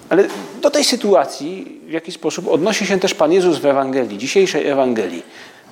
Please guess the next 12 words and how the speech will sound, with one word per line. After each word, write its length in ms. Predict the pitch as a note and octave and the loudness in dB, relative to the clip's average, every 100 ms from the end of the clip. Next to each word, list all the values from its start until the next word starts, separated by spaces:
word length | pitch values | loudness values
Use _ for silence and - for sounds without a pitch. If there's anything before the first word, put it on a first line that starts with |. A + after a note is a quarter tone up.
| - | 0
Eliasz 580 | C4+ C4+ B3 - - - - - - - - - - - - - - - | 4 4 4 2 -6 -12 -20 -20 -20 -20 -20 -20 -20 -18 -16 -18 -18 -2
połączony 580 | E3 D#3+ D#3 G#3+ G#3 F3 | 2 2 2 0 2 2
jest 540 | D#3+ E3 - - - - | 0 -2 -10 -16 -14 -12
z 60 | - | -6
czasami 400 | D#3 - C#3+ B2 | -2 0 2 2
Chrystusa, 640 | A#2 A#2 - C3 - A2 | 0 -2 0 0 2 2
bo 140 | A#2+ B3+ | 4 4
mówi 220 | E4+ D#4 | 6 4
Chrystus 460 | - C4+ - A#3 - | 2 -2 0 -4 0
tak. 420 | C#4+ - - - - - _ - _ _ _ | 0 0 -4 -20 -20 -20 _ -20 _ _ _
To 100 | D#3+ | 4
jest 280 | D#3 D3+ | 4 2